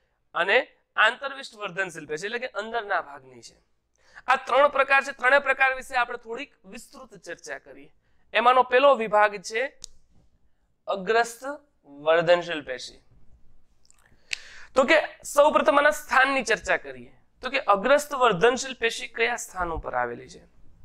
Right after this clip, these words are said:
તો કે વિદ્યાર્થી મિત્રો, જે અગ્રસ્ત વર્ધનશીલ પેશી છે, આ અગ્રસ્ત વર્ધનશીલ પેશી મૂળ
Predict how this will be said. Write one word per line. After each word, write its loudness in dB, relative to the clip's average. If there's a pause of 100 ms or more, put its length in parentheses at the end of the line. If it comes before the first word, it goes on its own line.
(340)
તો 0
કે 6
વિદ્યાર્થી 4
મિત્રો, -2 (200)
જે -8
અગ્રસ્ત 2
વર્ધનશીલ 2
પેશી -4
છે, -4 (200)
આ 4
અગ્રસ્ત -2
વર્ધનશીલ -4
પેશી -6 (540)
મૂળ 0